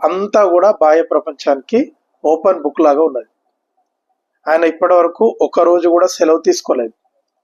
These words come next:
సింగిల్ డే, గత పన్నెండు సంవత్సరాలుగా ఆయన ఒక రోజు కూడా సెలవు తీసుకోలేదు. ప్రతిరోజు కూడా ఆయనకు ఏ కార్యక్రమం ఉన్నదో అన్ని కూడా ప్రపంచం ముందు ఉన్నది.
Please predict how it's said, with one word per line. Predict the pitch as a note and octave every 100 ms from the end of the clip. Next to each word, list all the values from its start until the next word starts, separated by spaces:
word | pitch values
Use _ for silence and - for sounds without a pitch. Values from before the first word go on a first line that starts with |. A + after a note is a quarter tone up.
| _ _ _ -
సింగిల్ | - F#3 F#3 F3
డే, | D#3 F#3+ C3 _ _ _ _ _ _ _ _ _ -
గత | C#3
పన్నెండు | D3+ D3+ C#3+ D#3 D3+
సంవత్సరాలుగా | - C#3+ - E3+ D#3 D3+ G#3 F4 _ _ _ _ _
ఆయన | D#3 E3+
ఒక | F3+ E3 D#3
రోజు | E3 D#3+ F3 F#3
కూడా | F#3+ E3+ F3 C4 - _ _
సెలవు | - E3 F3
తీసుకోలేదు. | E3 E3+ - D#3+ B2+ B2 _ _ _ _ _ _
ప్రతిరోజు | D#3 D3+ G#3 G#3 F3 F3+ G3+ G3+
కూడా | E3+ F3 C4 - _ _ _ D3+
ఆయనకు | D#3 E3+ F3+
ఏ | D#3+
కార్యక్రమం | F3 F3 F3 E3+ F3
ఉన్నదో | D#3+ D#3 D#3+ C4 - _ _ _
అన్ని | D3+ E3 F#3+ F#3+
కూడా | D#3 D#3 F3+ C#3 - _ _ _ _ _ _ _ _ _ _ _ _ _ _ _ _ _ _ _ -
ప్రపంచం | D3+ F#3 F#3
ముందు | E3 D#3
ఉన్నది. | D3 C3+